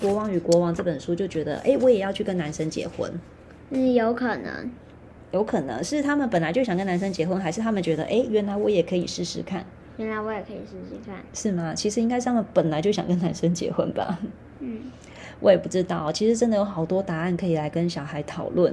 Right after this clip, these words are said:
Speaker 1: 哦。可是你看，从小孩的心里看过这两本书的小孩，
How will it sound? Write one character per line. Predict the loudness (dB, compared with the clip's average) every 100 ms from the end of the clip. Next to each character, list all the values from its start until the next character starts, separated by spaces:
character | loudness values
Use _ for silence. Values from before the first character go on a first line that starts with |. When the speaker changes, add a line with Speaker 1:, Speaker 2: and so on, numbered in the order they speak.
| 0
Speaker 1:
哦。 | -8 -14 -4
可 | 2
是 | 4
你 | 4
看， | 2
从 | 2 0
小 | 0 0
孩 | 2
的 | 0
心 | 0 0 0
里 |
看 | 0 2
过 | 4
这 | 6
两 | 4 4
本 | 0 0
书 | 2
的 | 2
小 | 0 -4
孩， | -8 -10